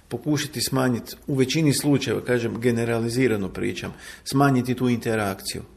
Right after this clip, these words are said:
Međutim, bijeli medvjed, kada vidi čovjeka, razmišlja o njemu kao o hrani. I to je veliki problem,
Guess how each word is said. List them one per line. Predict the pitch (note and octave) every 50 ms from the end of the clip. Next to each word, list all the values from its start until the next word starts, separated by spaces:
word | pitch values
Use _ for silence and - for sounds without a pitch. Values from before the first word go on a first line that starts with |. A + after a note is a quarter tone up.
| - _ - - - - - - -
Međutim, | - B2 A#2+ C#3+ C3+ C#3+ C3
bijeli | B2 C#3 D#3+ E3 C#3+ B2+
medvjed, | A2+ A2 G#2 G2+ G2 F#2+ G2 F#2+ -
kada | - A2 A2+ A2
vidi | A#2+ C3+ B2 A#2+ -
čovjeka, | - C3 B2+ C3 B2+ A#2+ A#2+ B2 A2+
razmišlja | A2+ A2 A#2+ B2+ A#2+ - - A2+
o | G#2+
njemu | A2 A2+ A2 A2 G#2
kao | - - G2 G2
o | F#2+
hrani. | - - - D2+ F2 F2 - - - - - - - - - - - - -
I | A#2+
to | A2+ C3
je | B2
veliki | A2+ A2 G#2+ G2+ G2 F#2 - G2+
problem, | - - G2 F2+ - - -